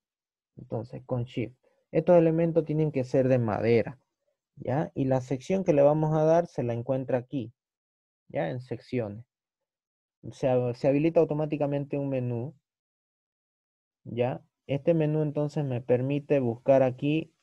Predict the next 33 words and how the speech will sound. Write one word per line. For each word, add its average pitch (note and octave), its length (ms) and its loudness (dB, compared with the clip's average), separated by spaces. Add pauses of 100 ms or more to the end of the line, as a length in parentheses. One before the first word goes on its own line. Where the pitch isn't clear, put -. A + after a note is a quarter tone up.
(160)
los B2 300 2
materiales C3 880 2 (680)
con B2+ 180 0
sus A#2 200 -6
secciones. A2+ 540 -2
Por A2+ 140 0
ejemplo, C3 280 2
aquí E3 400 0 (500)
S C3+ 260 -4
cuatro B2+ 340 4
S, A#2+ 320 0
que B2 160 -4
quiere A#2+ 180 2
decir A#2 220 0
una A#2 180 -4
madera A2+ 440 2
cerrada B2 500 2
en G#2+ 80 -6
sus A2+ 220 -8
cuatro B2 520 4
lados. C3+ 440 2 (1080)
Entonces B2 400 -2
doy C3+ 180 6
opción C#3 380 0
ahí F3 360 0
y C3 100 -4
se C3 160 -6
me B2+ 100 -4
habilita C#3+ 460 2
una C#3 240 -6
tabla C3+ 300 0
de A#2 60 -2
perfiles A#2+ 600 -6